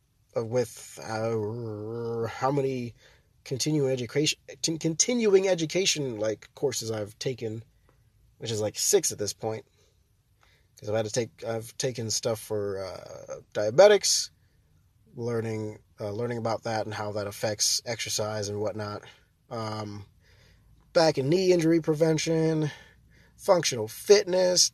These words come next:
specific nutrition, and some other stuff. And I think there's, like, one other thing.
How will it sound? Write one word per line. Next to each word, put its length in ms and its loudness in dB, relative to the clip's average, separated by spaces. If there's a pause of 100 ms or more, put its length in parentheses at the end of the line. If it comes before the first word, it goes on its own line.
specific 640 0
nutrition, 920 0 (560)
and 140 -8
some 160 -4
other 220 2
stuff. 560 0
And 120 -6
I 60 -2
think 160 -2
there's, 140 -2
like, 120 -2
one 160 -4
other 200 -6
thing. 380 -8